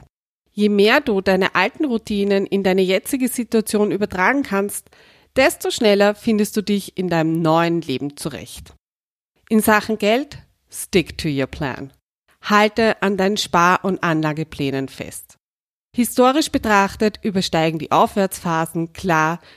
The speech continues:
die Kursrückgänge. Wer versucht, über Market Timing seine Erträge zu maximieren, wird mit hoher Wahrscheinlichkeit mit weniger Rendite dastehen. Im Falle von Liquiditätsproblemen prüfe zuerst deine Ausgaben oder reduziere deinen Sparbetrag, bevor du ihn ganz stoppst.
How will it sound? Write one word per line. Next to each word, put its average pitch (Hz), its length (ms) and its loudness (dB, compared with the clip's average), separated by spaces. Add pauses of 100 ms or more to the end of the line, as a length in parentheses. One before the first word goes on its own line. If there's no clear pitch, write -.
(120)
die 233 80 -6
Kursrückgänge. 143 880 -4 (440)
Wer 214 140 0
versucht, 294 440 0
über 202 160 4
Market 185 380 2
Timing 202 440 2
seine 196 240 0
Erträge 214 400 0
zu - 140 -6
maximieren, 202 720 0
wird 226 240 -4
mit - 240 -6
hoher 262 260 4
Wahrscheinlichkeit 151 800 -4 (240)
mit 262 200 0
weniger 147 400 0
Rendite 151 360 -4
dastehen. 131 640 -4 (720)
Im 220 160 0
Falle 277 300 2
von 214 140 -4
Liquiditätsproblemen 202 1200 -2 (100)
prüfe 285 320 0
zuerst 147 460 -2
deine 185 180 0
Ausgaben 147 600 -2 (380)
oder 277 480 2 (100)
reduziere 220 560 0
deinen 156 240 2
Sparbetrag, - 800 -2
bevor 170 340 0
du 165 80 -2
ihn 156 140 -2
ganz 113 360 -6
stoppst. - 520 -12